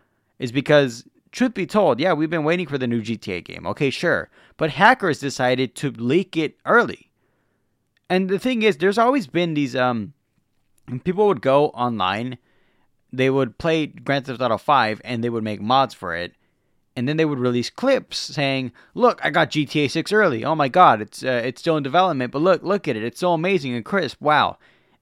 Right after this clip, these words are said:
And it's just Grand Theft Auto five with a new coat of skin. You know what I mean? Like, it's very clearly a mod. People were clickbaiting the shit out of videos for it. This was years ago, okay? Times have changed, but people are more wiser to it.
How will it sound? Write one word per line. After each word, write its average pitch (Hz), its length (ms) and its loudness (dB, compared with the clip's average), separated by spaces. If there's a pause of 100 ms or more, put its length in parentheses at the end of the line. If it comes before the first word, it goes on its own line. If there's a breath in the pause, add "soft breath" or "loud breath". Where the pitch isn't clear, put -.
And 139 160 -2
it's 131 180 -4
just - 460 0 (580)
Grand 127 220 -4
Theft 117 160 -8
Auto 117 160 4
five 113 200 2
with 104 60 -4
a 104 60 -6
new 104 80 -6
coat 98 180 -6
of 92 60 -12
skin. 87 320 -10 (540)
You 113 80 -8
know 110 60 0
what 117 60 0
I 113 60 -2
mean? 117 260 -4 (100)
Like, 107 240 -6 (140)
it's 117 140 -4
very 151 120 6
clearly 143 300 2
a 107 80 0
mod. 113 440 4 (400 soft breath)
People 120 200 -4
were 107 140 0
clickbaiting 131 480 -4
the 101 60 -6
shit 139 200 -2
out 117 100 0
of 95 80 -6
videos 123 340 0
for 123 200 0
it. 123 220 -2 (360)
This - 140 -6
was 277 140 -2
years 135 200 2
ago, 85 200 -6
okay? 110 340 -4 (680)
Times 202 280 0
have 160 100 -8
changed, 139 440 0
but 123 340 2 (500)
people 165 220 0
are 160 60 4
more 143 200 2
wiser 107 360 0
to 104 220 -4
it. - 260 -4